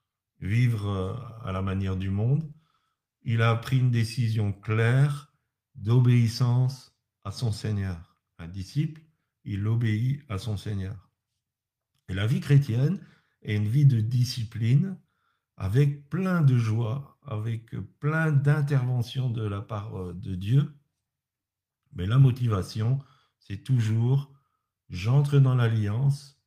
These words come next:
et je me discipline, je suis mon Seigneur. L'Évangile, c'est ça.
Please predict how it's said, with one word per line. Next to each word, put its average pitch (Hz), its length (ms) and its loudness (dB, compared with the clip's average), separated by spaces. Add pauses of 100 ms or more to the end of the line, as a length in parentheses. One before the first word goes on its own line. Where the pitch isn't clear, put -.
(320)
et 127 140 0
je 113 120 0
me 113 160 0
discipline, 107 920 -2
je 107 160 -8
suis 107 540 -6 (640)
mon 110 240 0
Seigneur. 110 580 -2 (1120)
L'Évangile, 120 480 8
c'est 123 200 0
ça. 98 460 -2